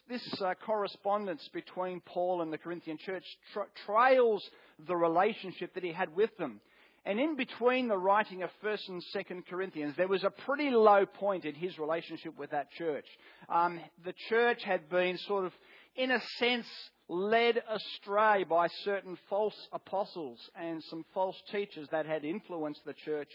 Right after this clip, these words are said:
during that time. And Paul had to write this severe letter essentially to bring them into line with what he believed, of course, to be the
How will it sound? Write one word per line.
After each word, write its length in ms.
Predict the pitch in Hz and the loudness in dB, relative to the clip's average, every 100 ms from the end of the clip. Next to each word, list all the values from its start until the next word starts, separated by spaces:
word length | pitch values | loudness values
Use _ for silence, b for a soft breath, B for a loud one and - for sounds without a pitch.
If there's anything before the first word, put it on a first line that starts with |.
| - B B B 135 127 | -20 B B B -16 -2
during 460 | 180 190 185 180 | 2 4 4 2
that 220 | 156 170 - - | 0 0 -2 -6
time. 480 | 220 233 165 156 160 B B B | 2 4 4 2 -6 B B B
And 140 | 185 | -8
Paul 260 | 220 294 262 | 4 4 6
had 220 | 233 196 | 2 2
to 80 | 208 | 4
write 260 | 214 208 | 4 4
this 180 | 214 208 | -2 -2
severe 400 | 208 180 226 285 | -6 -4 -4 0
letter 340 | 233 214 202 190 | 2 2 0 -4
essentially 520 | - - 269 - 208 | -4 -2 -2 -2 -6
to 60 | 170 | -6
bring 440 | 139 180 269 277 | -4 2 2 4
them 120 | 247 | 2
into 260 | 247 240 208 | 2 0 2
line 320 | 208 226 202 | 6 8 6
with 140 | 180 151 | 2 2
what 180 | 175 | 2
he 180 | 180 330 | 4 4
believed, 560 | 226 151 139 247 277 160 | 4 2 -2 -4 -8 -12
of 100 | _ | _
course, 340 | 165 208 262 - b b b - | -6 -4 -6 -14 b b b -6
to 100 | 185 | 2
be 160 | 196 | 2
the 140 | 190 | 2